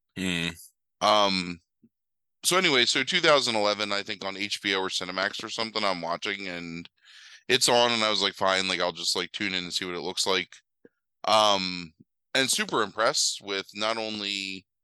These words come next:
Speaker 2: the visuals, but the, um, um, like, really faithful recreation of that world in what felt like a hyper-realistic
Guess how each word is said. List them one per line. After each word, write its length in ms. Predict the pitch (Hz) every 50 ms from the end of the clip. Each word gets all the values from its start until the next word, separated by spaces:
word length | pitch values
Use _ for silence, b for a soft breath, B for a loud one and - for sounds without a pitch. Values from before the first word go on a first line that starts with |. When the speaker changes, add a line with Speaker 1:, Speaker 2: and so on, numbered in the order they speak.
| _ _ _ _ _ _ _ _ _
Speaker 2:
the 80 | - 113
visuals, 640 | 98 117 120 117 123 151 151 165 175 170 160 139 127 117
but 180 | - 113 104 - _ _ -
the, 640 | 98 104 104 101 101 98 95 95 95 95 92 90 87 _ _ _ _ _ _ _ _ _ _ _ _ _ _ _ _ _ _ _ _ _ _ _ _ _ _ _ _ -
um, 400 | - 92 87 85 76 71 62 - - - - - _ _ - _ _ _ _ _ _ _ _ _ _ _ _ _ _ _ _ _ _ -
um, 240 | - 135 135 131 110 98 101
like, 200 | 95 117 113 107
really 240 | 120 139 151 147 123
faithful 680 | 104 - - 117 110 117 120 - - - 127 120 117 107
recreation 720 | 95 101 110 107 - - 113 101 98 107 110 - - 123
of 120 | 110 101 95
that 220 | 98 98 95 78
world 420 | 82 90 95 101 107 113 113 - -
in 640 | - - 95 98 95 92 90 87 87 87 87 85 - _ _ _ _ _ _ _ _ _ _ _ _ _ _ _ _ _ _ _ _ _ _ - 90
what 280 | 104 113 117 117 -
felt 300 | - - - 127 117 117
like 320 | 92 110 113 110 104 98 -
a 640 | 101 98 98 98 98 95 95 95 95 92 92 90 90 _ _ _ _ _ _ _ _ _ _ _ _ _ _ _ _ _ _ -
hyper-realistic 1040 | - - 151 151 143 - 156 156 147 147 151 147 143 139 147 - - - 165 151 -